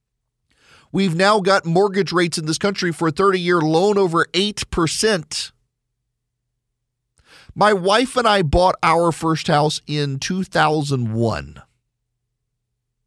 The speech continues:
It was a house that was valued at a hundred ten thousand dollars. It was three bedroom, two bathroom, half acre,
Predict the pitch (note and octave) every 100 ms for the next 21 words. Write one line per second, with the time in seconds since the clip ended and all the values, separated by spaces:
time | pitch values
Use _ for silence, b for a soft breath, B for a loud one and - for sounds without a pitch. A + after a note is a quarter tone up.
0 | _ _ _ _ _ _ _ b b b
1 | b D3+ D3+ C#3 C#3+ E3 F3 D3 C3 A#2+
2 | C#3 C#3 C#3 C3+ A2+ G#2+ C#3 B2 - C3
3 | B2 A#2 A#2 A2 G#2 F#2+ E2+ E2+ F#2+ -
4 | C3 A#2 A#2 A2 G#2+ G#2 B2 G2+ G2+ G2+
5 | G2+ G2+ A2 G#2+ G2 F#2+ F#2+